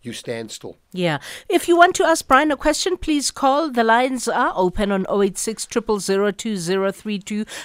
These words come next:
Speaker 2: uh, triple, sorry, oh eight six triple zero two zero three two. The WhatsApp line is also opened on zero six one four one zero four one zero seven, zero six one four one zero four one zero seven. You can also send an S M S. That S M S, uh, will come to you at a rand fifty,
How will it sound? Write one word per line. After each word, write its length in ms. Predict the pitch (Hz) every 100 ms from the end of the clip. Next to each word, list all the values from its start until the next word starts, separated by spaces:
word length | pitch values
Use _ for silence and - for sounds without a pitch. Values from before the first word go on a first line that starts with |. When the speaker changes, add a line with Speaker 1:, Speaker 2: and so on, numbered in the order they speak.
| -
Speaker 2:
uh, 300 | 165 170 160 -
triple, 360 | - - 180 -
sorry, 320 | - 247 190 -
oh 100 | 247
eight 160 | 302 240
six 240 | 269 -
triple 300 | - 302 262
zero 320 | 185 190 185
two 240 | 180 - 214
zero 320 | 175 185 185
three 300 | - 208 190
two. 240 | - 208 - - -
The 220 | 196 180
WhatsApp 400 | 165 202 226 233
line 220 | 214 208 208
is 140 | 165
also 320 | - 196 -
opened 420 | 143 170 202 196
on 160 | 180 160
zero 260 | 147 196 190
six 300 | - 180 180
one 180 | 170
four 260 | 180 233 208
one 160 | 190 185
zero 280 | 196 190
four 320 | 190 247 233 196
one 320 | 185 202 220 156
zero 280 | 165 156
seven, 380 | 139 220 214 240 - - -
zero 240 | 170 233 240
six 300 | - 208 208
one 160 | 185
four 180 | - 220
one 180 | 202 185
zero 280 | - 185 180
four 260 | - 196
one 200 | 175 170
zero 200 | 170 156
seven. 380 | 151 185 170 165 - -
You 360 | 160 180 196 202
can 240 | 226 214
also 260 | 370 440 139
send 320 | - 151 160
an 140 | 151
S 200 | - 165
M 140 | 165 156
S. 160 | 135
That 200 | - 170 -
S 160 | 175
M 100 | 180
S, 240 | 165 - -
uh, 240 | 135 107
will 160 | 156 160
come 200 | - 185
to 120 | -
you 60 | 180
at 80 | 151
a 80 | 147
rand 240 | 175 180
fifty, 360 | 214 - 247